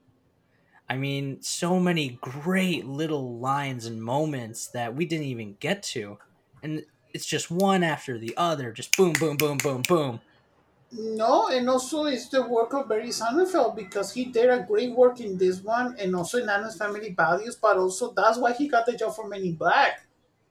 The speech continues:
Speaker 1: Yeah, and it makes a lot of sense, because Men in Black is the same way, where it's these crazy
Speaker 2: World.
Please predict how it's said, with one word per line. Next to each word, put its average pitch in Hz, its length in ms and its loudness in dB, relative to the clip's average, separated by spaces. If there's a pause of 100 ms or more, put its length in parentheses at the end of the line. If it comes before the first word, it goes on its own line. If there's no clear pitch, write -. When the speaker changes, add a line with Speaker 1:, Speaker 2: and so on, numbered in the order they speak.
(1160)
Speaker 1:
Yeah, 175 440 6
and 139 200 0
it 143 100 -4
makes 143 260 -4
a 156 60 0
lot 151 140 2
of 156 40 -2
sense, 190 280 0
because 143 260 -2
Men 147 160 2
in 208 80 0
Black 165 320 0
is 117 140 0
the 113 80 -2
same 135 380 -4
way, 127 380 -2 (200)
where 135 220 0
it's - 160 -8 (300)
these 156 280 -4 (100)
crazy 165 1300 -2 (340)
Speaker 2:
World. 196 160 4